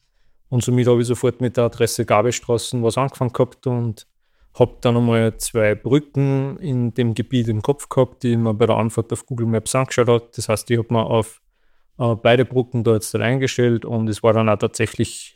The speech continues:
die Adresse exakt so, wie wir alarmiert worden sind mit der Gabestraße. Und da ist so, die Gebäude stehen auf einer Tiefgarage. Das heißt, die Tiefgarage ist ebenerdig und oben drüber sind dann mehrgeschossige Gebäude.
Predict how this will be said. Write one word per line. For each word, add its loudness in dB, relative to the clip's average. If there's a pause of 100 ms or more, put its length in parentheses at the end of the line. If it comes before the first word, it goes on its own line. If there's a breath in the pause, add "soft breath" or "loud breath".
die 0
Adresse -2
exakt -2
so, 0
wie 2
wir 0
alarmiert 0
worden 0
sind -2
mit -6
der -6
Gabestraße. 0 (680 soft breath)
Und 0
da 2
ist -2
so, 0 (160)
die 0 (240)
Gebäude 2
stehen 0
auf 0
einer -4
Tiefgarage. 0 (240)
Das -6
heißt, -2 (420)
die -8
Tiefgarage 0
ist -8
ebenerdig 0
und -4
oben -4
drüber 0
sind -4
dann -2
mehrgeschossige -4
Gebäude. 0